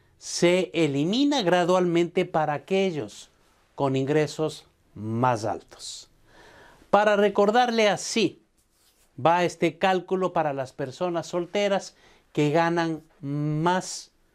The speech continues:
de setenta y cinco mil dólares por año. Jefe de familia, que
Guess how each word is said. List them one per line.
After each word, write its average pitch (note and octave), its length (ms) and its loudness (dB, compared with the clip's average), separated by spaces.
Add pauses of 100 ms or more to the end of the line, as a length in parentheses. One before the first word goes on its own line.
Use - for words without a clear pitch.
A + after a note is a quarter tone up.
(420)
de D#3 420 2
setenta C#3 640 -2
y A#2+ 60 -4
cinco B2+ 400 -4
mil B2+ 260 -2
dólares B2+ 380 0
por G2+ 200 -4
año. - 240 -16 (520)
Jefe G#3+ 320 2
de G3+ 100 4
familia, G#3+ 460 0 (560)
que C#3 340 2